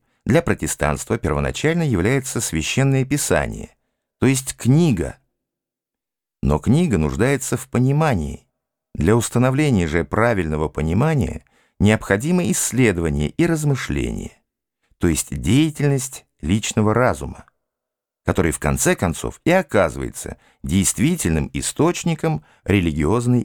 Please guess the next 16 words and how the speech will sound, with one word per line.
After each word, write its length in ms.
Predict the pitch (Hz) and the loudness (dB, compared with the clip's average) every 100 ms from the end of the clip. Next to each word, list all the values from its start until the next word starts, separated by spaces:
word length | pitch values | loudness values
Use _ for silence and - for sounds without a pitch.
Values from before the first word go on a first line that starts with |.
| - | -2
истины. 560 | 92 - - - - _ _ _ _ _ _ _ - | -4 -4 -10 -12 -12 _ _ _ _ _ _ _ -4
Так 160 | 82 | -4
что 160 | - 76 | -4 -6
протестанство, 880 | - - - - 156 151 - - - _ _ _ _ _ | -6 -6 -4 0 0 0 -6 -12 -14 _ _ _ _ _
естественно, 760 | - 98 - - 170 - 82 78 | -2 0 0 0 -2 0 -2 0
переходит 640 | 71 76 - 160 156 _ _ _ _ | 0 -2 -2 -2 -4 _ _ _ _
в 120 | - - | -2 0
рационализм. 920 | 131 - 139 131 120 80 69 71 - _ _ _ _ - | 2 0 2 2 2 0 -6 -12 -20 _ _ _ _ 0
Переход 500 | 131 131 131 110 - | 2 2 2 0 0
и 100 | 107 | 2
логически 640 | 95 85 147 180 180 - 180 | 2 0 -4 -4 -4 0 2
неизбежный, 880 | 170 170 135 151 156 147 151 143 _ _ - | 2 2 2 2 2 0 -2 -4 _ _ 0
и 300 | 175 - 139 | 0 2 0
исторически, 880 | - 87 82 143 - 135 - 127 117 | 0 0 0 0 -4 -6 -2 -2 0
несомненно, 920 | 90 80 - 65 69 98 110 104 101 _ _ - | 0 0 0 -2 0 2 2 0 -2 _ _ -6
совершающийся. 1160 | - 101 90 - 80 67 - - - - - | 0 2 2 0 0 -2 -4 -10 -10 -12 -16